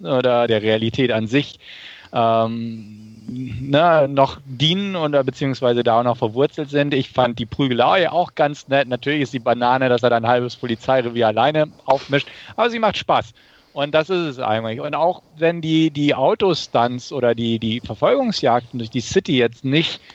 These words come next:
die spektakulärsten sind oder die rasantesten, und das hat man, klar hat man das schon, ähm, alles deutlich besser gesehen, schon länger. Also zurückgehend zu Ronin und John, ne,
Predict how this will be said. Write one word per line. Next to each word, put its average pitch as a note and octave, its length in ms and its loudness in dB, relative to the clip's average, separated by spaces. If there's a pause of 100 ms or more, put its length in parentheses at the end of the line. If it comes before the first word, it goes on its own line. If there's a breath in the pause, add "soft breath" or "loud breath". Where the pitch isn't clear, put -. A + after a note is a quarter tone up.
(400 loud breath)
die A#2+ 80 -2
spektakulärsten B2+ 1120 0
sind A#2 260 0
oder G#2 140 -4
die G#2 140 -4
rasantesten, A#2 760 0
und G2+ 120 -4
das G#2+ 160 0
hat C#3+ 100 0
man, B2 240 -8
klar G#3+ 380 -2
hat F#3 100 -2
man D3+ 100 -4
das C3+ 120 -2
schon, D#3 420 -2
ähm, C3 460 0
alles D3+ 400 0
deutlich C#3+ 480 -2
besser D#3+ 400 0
gesehen, A#2 360 0
schon A2 300 -8
länger. A#2 440 2
Also A2 400 -4 (580 loud breath)
zurückgehend C#3+ 720 -2
zu A#2+ 140 -8
Ronin C#3+ 600 2
und B2 220 -6
John, C3+ 480 -2
ne, D#3 280 2